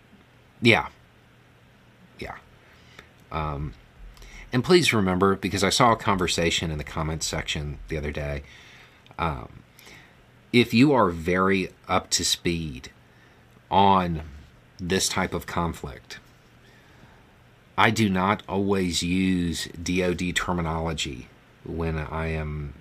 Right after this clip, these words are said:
talking about something. And that's,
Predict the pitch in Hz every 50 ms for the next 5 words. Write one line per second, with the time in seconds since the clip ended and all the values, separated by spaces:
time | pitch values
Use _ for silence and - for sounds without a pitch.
0 | - - - _ - - - - - 90 87 - - 85 82 76 78 73 69 -
1 | - - 67 65 - - - - - - - - - - - - - - - -
2 | - 76 76 76 76 73 78 73 - - - -